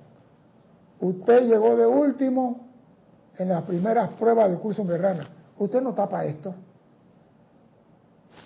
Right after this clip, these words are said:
En primer lugar. En la escuela de aviación, me dijo Noé,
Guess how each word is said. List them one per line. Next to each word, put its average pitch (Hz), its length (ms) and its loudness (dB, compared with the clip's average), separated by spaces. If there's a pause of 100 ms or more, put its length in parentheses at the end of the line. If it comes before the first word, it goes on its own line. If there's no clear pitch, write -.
(840)
En - 60 -20
primer 175 220 -8
lugar. 156 300 -8 (1000)
En 180 120 -4
la 180 100 0
escuela 233 260 4
de 220 60 8
aviación, 202 560 2 (520)
me 170 120 -4
dijo 190 200 2
Noé, 208 260 -2